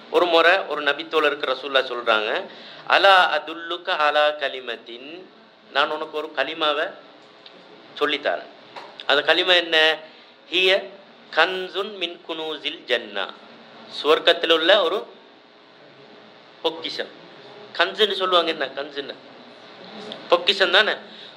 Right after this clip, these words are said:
சுவர்க்கத்துல ஒரு மிக முக்கியமான ஒரு சாமான் அது. எது? இந்த கலிமா. என்ன கலிமா சொல்லி கொடுக்குறாங்க?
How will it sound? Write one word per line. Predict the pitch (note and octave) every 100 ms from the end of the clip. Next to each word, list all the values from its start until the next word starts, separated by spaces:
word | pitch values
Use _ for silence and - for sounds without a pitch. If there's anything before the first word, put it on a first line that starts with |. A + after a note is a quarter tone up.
| -
சுவர்க்கத்துல | G3 A#3 A#3 A3+ A#3+
ஒரு | A3
மிக | G3 G3
முக்கியமான | G3 G3+ A3+ A3 G#3+ A3+ B3
ஒரு | G#3 G#3+ G#3+ - - - -
சாமான் | G3+ G#3+ G#3+
அது. | G3 A2 - - - - - -
எது? | D#3 G#3 A#3+ B3+ - - - - - - - - -
இந்த | F3+ A3
கலிமா. | F3+ D3+ A2+ E2 - - - -
என்ன | G#3 B3+
கலிமா | B3+ G#3+ G3 F#3+
சொல்லி | F3+ F#3+
கொடுக்குறாங்க? | F#3+ E3+ E3+ D#3 D3+ D3